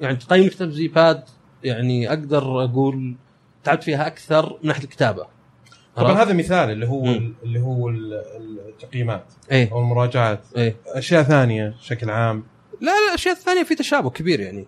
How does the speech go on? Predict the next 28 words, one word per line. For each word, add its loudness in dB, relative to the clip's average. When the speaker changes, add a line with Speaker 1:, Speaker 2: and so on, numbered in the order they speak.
Speaker 2:
مم. -2
Speaker 1:
عرفت؟ 2
في -2
تشابه -2
كبير. 2
أنت -2
تروح 0
تسوي -2
حدث، -2
تحضر -6
حدث -2
مثلا، -4
تسوي 2
فيديو، 0
Speaker 2:
مم. -6
Speaker 1:
تتكلم، 0
آه، 0
مقابلة 2
مثلا. -2
يعني -4
Speaker 2:
إيه. 2
Speaker 1:
مثلا 4
في 2
مقابلة 2
مع، -2
آه، -4
شو -12
اسمه؟ -8